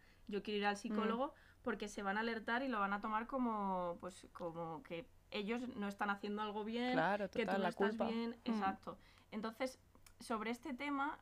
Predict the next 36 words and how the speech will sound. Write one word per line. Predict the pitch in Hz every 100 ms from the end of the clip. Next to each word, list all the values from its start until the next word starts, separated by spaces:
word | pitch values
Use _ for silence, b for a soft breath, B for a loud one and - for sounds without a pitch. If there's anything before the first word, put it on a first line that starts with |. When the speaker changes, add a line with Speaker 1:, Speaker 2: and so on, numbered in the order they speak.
| -
Speaker 1:
eh, | 190 180 175 170
yo | 196
cuando | 226 233
miraba | 226 220 220
las | 214 214 -
cifras | 247 240 220
que | 190
veía | 185 196 185
que | 170
cuatro | 185 190 220
de | 208
cada | 208
diez | 202 208
jóvenes | 226 208 185
padecen | 185 175 202
ansi-, | 202 196 - -
ansiedad, | 196 202 202 220 254 B B B B B -
eh, | 185 175 165 160 - -
me | 202
paraba | 196 196 208
a |
pensar | 247 247 262
y | 254
digo, | 202 185 - -
"¿Cómo | 226 240 247
podemos, | 262 247 254 240 226 226 - b b b b
cuando | 208 202
hablamos | 196 202 214 214 202
de | 208
esto | - 214
de | 202
intentar | 190 185 185 190 202
un | 202
poco | 196 202
concienciar | 202 185 185 180 - 202 196 190 - B B
a, | 185 185 180 175